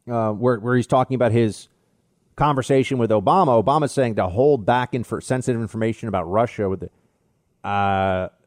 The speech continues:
I mean, that's, that's so weird that Obama would think during the transition that he's in a position to say what the next president's gonna get to find out. I mean, how long did he really think that was gonna last for?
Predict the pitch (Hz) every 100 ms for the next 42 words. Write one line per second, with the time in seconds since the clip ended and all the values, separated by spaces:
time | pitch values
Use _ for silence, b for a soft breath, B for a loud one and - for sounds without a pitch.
0 | - - 117 120 110 - 120 185 - -
1 | 123 147 160 160 190 269 254 202 226 170
2 | 135 170 180 156 120 - 190 180 117 -
3 | _ _ _ _ _ _ - 170 165 131
4 | - 147 120 160 180 143 123 104 104 98
5 | _ _ _ _ - 123 139 131 - 208
6 | 175 185 - 131 151 175 - 151 127 120
7 | 113 - _ _ _ _ _ _ - 151
8 | - 196 190 160 147 151 - - 165 165
9 | 143 127 - 139 123 135 117 - 135 117
10 | 98 117 214 - 135 131 220 226 226 185
11 | 175 196 165 127 165 233 156 127 98 87
12 | 85 - 82 85 _